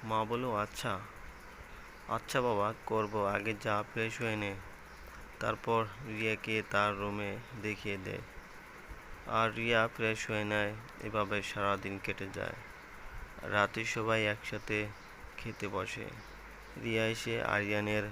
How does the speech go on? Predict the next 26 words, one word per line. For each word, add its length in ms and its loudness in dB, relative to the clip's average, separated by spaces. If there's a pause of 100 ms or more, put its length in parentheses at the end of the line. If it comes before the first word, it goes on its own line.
(420)
উল্টো 300 2
দিকে 240 2
বসে। 400 -2 (1160)
খাবার 380 4
খেতে 300 -2
খেতে 300 -2
রিয়া 440 2
তার 260 4
পা 260 8
দিয়ে 220 2
আরিয়ানের 600 0 (920)
পায়ে 380 6
সুড়সুড়ি 640 -4
দেয়, 200 4 (120)
ফলে 280 4
আরিয়ান 380 6
লাফ 260 2 (100)
দিয়ে 120 0
ওঠে। 200 -4 (920)
মা 260 0
বলল, 320 0 (100)
"কিরে, 280 2
লাফ 320 4
দিয়ে 120 0
উঠলি 260 -2
কেন?" 200 -2